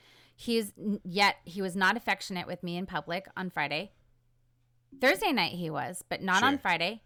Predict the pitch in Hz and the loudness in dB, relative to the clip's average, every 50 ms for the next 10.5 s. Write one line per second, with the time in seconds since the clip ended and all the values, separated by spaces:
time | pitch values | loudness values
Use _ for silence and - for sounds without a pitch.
0 | _ _ - - 190 185 208 214 202 190 196 190 196 190 233 233 233 - - 220 | _ _ -10 -8 -6 -4 -4 -4 0 2 4 4 4 4 2 -2 -2 0 2 2
1 | 214 220 220 - 208 180 175 170 165 160 160 156 190 247 247 - _ _ - - | 2 2 2 4 4 6 6 6 4 2 2 0 -2 -2 -6 -12 _ _ -10 -6
2 | - - 104 98 104 104 - - _ _ _ _ - 202 190 175 185 226 240 - | -4 0 0 0 0 -2 -6 -14 _ _ _ _ -4 0 2 2 2 2 -2 -6
3 | _ _ _ - 190 190 185 190 196 - 185 226 - - 196 180 180 190 233 233 | _ _ _ -2 0 2 4 4 2 2 0 -2 -2 0 2 2 4 2 0 -2
4 | - - - _ - - - 117 101 90 - - - - 120 113 95 - - 139 | -6 -10 -12 _ -10 -6 -2 -2 -2 -2 -2 -2 0 2 2 2 2 2 2 0
5 | 131 131 - - - - 113 107 - 123 117 117 123 127 127 127 120 117 110 - | 0 0 -2 -2 0 0 0 2 2 4 4 4 2 2 0 0 0 -2 -2 -4
6 | - - - - - _ _ _ _ - - 131 117 113 113 117 113 113 110 117 | -8 -16 -20 -20 -20 _ _ _ _ -6 -2 -2 0 0 -2 -4 -2 0 0 0
7 | 123 - 123 117 - - - 110 107 101 92 95 - - 104 98 98 104 107 110 | 0 0 0 -2 -2 -2 -4 -8 -6 -6 -6 -6 -6 -2 0 0 0 0 -2 -4
8 | 110 113 113 104 101 101 101 107 - - 110 107 104 - - 107 104 101 76 95 | -4 -4 -4 -2 -2 -2 -2 -2 0 0 0 0 0 -2 -4 -4 -4 -4 -2 -2
9 | 98 98 95 95 95 98 95 - - - 92 92 95 107 - - - - 92 247 | 0 0 0 0 0 -2 -2 -4 -6 -4 -2 -2 -2 -2 -6 -10 -12 -2 2 4
10 | 226 233 247 247 240 214 190 196 - | 4 4 4 4 4 4 4 4 2